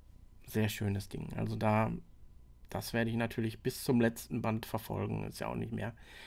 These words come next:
nicht mehr weit. Sind jetzt noch drei Bände. Ähm, aber ich kann schon mal verraten, da kommen auch noch andere Sachen, die da in der Richtung interessant sein dürften für Fans von Invincible.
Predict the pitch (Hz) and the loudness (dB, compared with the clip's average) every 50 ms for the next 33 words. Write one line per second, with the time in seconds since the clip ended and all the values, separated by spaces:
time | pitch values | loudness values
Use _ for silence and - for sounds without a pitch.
0 | - - - - 147 147 185 196 196 147 143 123 113 107 - - 127 120 123 - | -16 -6 0 4 10 12 12 12 12 12 12 12 12 12 8 4 4 4 4 4
1 | - 131 117 - - 127 123 123 123 135 131 135 135 135 135 135 - - - - | 2 0 0 2 6 6 6 8 8 6 6 8 6 6 4 2 0 -10 -20 -20
2 | - - - - - - - - - - - 127 131 131 131 131 131 135 127 - | -18 -18 -18 -18 -20 -20 -20 -18 -4 4 8 10 12 12 12 12 10 8 4 4
3 | - 135 143 151 151 143 147 143 143 139 - - - 143 135 143 143 - 147 139 | 8 10 12 12 12 12 12 12 10 10 6 2 2 4 4 4 4 4 4 6
4 | 135 131 131 127 - - 123 117 120 120 120 120 127 - 127 117 113 113 117 - | 8 8 6 6 6 4 4 6 8 8 10 8 8 6 6 4 4 4 2 -2
5 | - - - - - - - - - - - - - - - 139 151 - - - | -8 -14 -16 -16 -16 -16 -18 -18 -18 -18 -18 -18 -12 -2 2 2 4 8 10 10
6 | 202 185 156 175 160 170 180 156 - - 196 196 139 123 113 117 113 110 127 120 | 10 10 10 8 8 6 4 4 4 4 4 6 6 6 6 4 2 0 -2 -2
7 | 120 120 120 117 113 113 113 110 - - - - - - - - - - 127 127 | -2 0 2 2 2 2 2 -2 -4 -12 -18 -20 -20 -20 -12 -6 -2 0 2 2
8 | 123 127 127 123 123 123 120 113 113 110 - 113 113 110 110 110 - - - - | 4 4 4 4 6 6 6 4 2 0 0 -2 0 0 0 -2 -4 -4 -2 0
9 | 110 113 110 - 110 113 113 117 117 120 117 - - - - - - 123 110 - | 0 0 0 -2 -2 0 0 2 0 0 -2 -2 -6 -8 -4 0 0 0 2 4
10 | 123 120 127 135 127 - - - 117 113 107 110 110 104 101 104 107 - - 113 | 6 6 6 6 4 2 0 2 2 4 4 4 4 2 2 0 -2 -4 -4 -6
11 | 113 107 90 - | -6 -6 -8 -8